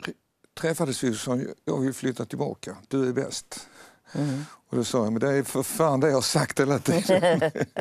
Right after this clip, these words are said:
Speaker 2: <laughs> Men du ville hela tiden vara med henne?
Speaker 1: Ja.
Speaker 2: Mm. För alldeles strax ska vi nämligen prata om det här ämnet. Det är en helt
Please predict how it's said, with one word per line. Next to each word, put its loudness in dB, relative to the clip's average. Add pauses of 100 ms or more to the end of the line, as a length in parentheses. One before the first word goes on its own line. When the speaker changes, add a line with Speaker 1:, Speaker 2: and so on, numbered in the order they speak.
Speaker 2:
<laughs> -12
Men 0
du 2
ville 4
hela 2
tiden -2 (240)
vara -2
med -4
henne? -8 (600)
Speaker 1:
Ja. -4 (320)
Speaker 2:
Mm. -6 (1160)
För 2
alldeles 2
strax 0
ska -2
vi 0
nämligen 2
prata 2
om 4
det 6
här 8
ämnet. 2
Det 2
är 2
en 0
helt -2